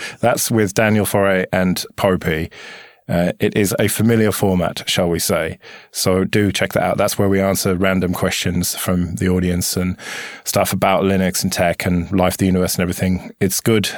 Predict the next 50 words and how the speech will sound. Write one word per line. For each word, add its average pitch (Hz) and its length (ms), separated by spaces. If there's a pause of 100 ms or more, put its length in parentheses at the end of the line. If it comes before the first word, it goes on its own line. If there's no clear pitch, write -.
I 101 180
have 95 180
fun. 92 300
People 98 220
tell 92 220
me 92 140
it's 92 160
good. 90 260
So 90 280
do 90 180
check - 180
that - 160
out, 92 240
the 98 80
new 95 260
dot - 300
show. 85 320 (640)
Also, 135 340
I've 92 160
launched 92 300
Two 113 120
and 104 100
a - 20
Half 104 200
Admins, 90 420
which - 180
is 101 300
at - 340
two 110 260
dot 95 200
five 98 240
admins 90 420
dot - 200
com. 85 340 (560)
Clever 87 320
domain 90 320
hack 95 220
there, 87 360
I 92 100
thought. - 360 (400)
And 107 160
that's 120 180
with 107 140
Jim 120 240
Salter 95 560 (100)
and 92 320
Alan 92 240
Jude. 87 480
So, 90 300
yes, 95 500